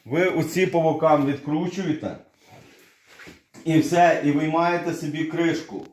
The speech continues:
Потім, якщо вам потрібно буде, ви собі надалі захочете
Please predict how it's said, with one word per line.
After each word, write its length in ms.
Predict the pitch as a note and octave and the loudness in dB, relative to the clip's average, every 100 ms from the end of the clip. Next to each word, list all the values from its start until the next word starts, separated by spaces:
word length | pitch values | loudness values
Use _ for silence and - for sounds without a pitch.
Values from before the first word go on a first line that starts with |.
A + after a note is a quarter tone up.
| _ - - - G4+ - C4+ - - - E3+ E3 D#3+ D#3+ - E3 - - - - - - - B2+ - D#3 | _ -16 -12 -8 -6 -4 -4 -2 -2 -2 -2 -2 -2 -2 -2 -4 -6 -10 -14 -16 -18 -16 -10 -10 -6 0
Потім, 460 | F#3+ F#3+ G3 C3 - | 2 2 -2 -2 -6
якщо 380 | C3+ D3+ - F#3+ | -8 -6 0 2
вам 220 | F3+ E3 | 4 2
потрібно 540 | D#3+ E3 D#3 F3 E3+ E3 | -2 -2 4 4 4 -2
буде, 320 | D3 C#3+ G#2 F2+ - - _ B2 | -2 -4 -4 -8 -14 -20 _ -6
ви 140 | D#3+ | -4
собі 320 | F3 E3+ D#3 E3 | -2 -2 0 0
надалі 480 | D#3 D#3+ F3 E3+ | 2 2 2 2
захочете 680 | E3 C#3+ - E3+ E3 E3 D#3 | -2 -4 -4 -2 -2 -2 -4